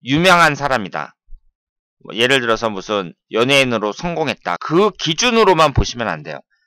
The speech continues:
그러면 연예인들이, 성공한 연예인들은 전부 다 사주가 좋아야 되는 거잖아요.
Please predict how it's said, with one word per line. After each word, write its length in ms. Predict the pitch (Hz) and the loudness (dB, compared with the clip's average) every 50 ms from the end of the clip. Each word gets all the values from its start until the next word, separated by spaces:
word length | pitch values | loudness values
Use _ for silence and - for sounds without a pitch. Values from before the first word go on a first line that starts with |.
| _ _ _ | _ _ _
그러면 440 | 143 147 165 175 190 185 165 120 90 - _ _ _ _ _ _ _ - | 0 0 2 4 4 4 4 2 0 -4 _ _ _ _ _ _ _ 2
연예인들이, 680 | 135 151 170 196 220 214 208 196 185 - - 165 170 | 4 4 6 6 4 4 2 2 2 2 2 2 2
성공한 440 | 165 233 240 240 247 247 247 226 190 | 2 0 -2 0 2 4 4 6 6
연예인들은 680 | 156 139 139 143 143 139 135 123 123 117 131 135 127 | 4 4 4 4 4 4 2 2 2 4 4 4 4
전부 300 | - - - 196 196 214 | 2 -2 -4 -2 2 4
다 100 | 202 185 | 4 4
사주가 340 | - - 196 - 175 139 143 | 4 2 -2 -2 0 0 0
좋아야 380 | - - 107 113 131 135 127 123 | -2 0 2 4 6 6 6 6
되는 260 | 113 113 104 104 95 | 4 2 0 -2 -4
거잖아요. 520 | 95 90 85 87 87 92 120 127 117 85 | -6 -6 -6 -8 -6 -4 -2 -2 -2 -2